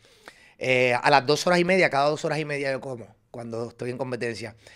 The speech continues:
Me podía comer algunas siete punto cinco onzas de pechuga de pollo, sin piel, deshuesada, una taza de arroz, eh, brócoli, espinaca, también la medía,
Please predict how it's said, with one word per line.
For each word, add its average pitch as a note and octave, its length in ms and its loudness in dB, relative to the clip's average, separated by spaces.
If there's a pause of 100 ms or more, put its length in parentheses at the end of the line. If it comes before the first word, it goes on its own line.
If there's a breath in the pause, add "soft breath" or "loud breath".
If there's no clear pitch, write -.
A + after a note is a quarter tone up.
(200 soft breath)
Me B2+ 120 -2
podía C3 260 4
comer D3+ 260 6
algunas D3 300 2
siete D3 220 0
punto C#3+ 240 -6
cinco C3+ 380 -2
onzas C#3+ 300 2
de B2+ 80 0
pechuga B2+ 360 -2
de A#2+ 80 0
pollo, D#3 420 0
sin A#2 300 -8
piel, D#3 280 -2
deshuesada, C#3 800 2 (280 loud breath)
una D3 260 0
taza B2 240 0
de A#2 100 0
arroz, C#3+ 500 2 (320 soft breath)
eh, A#2 280 -2
brócoli, C#3+ 480 4
espinaca, B2+ 500 0
también B2 300 -4
la C#3 80 0
medía, C3 640 -2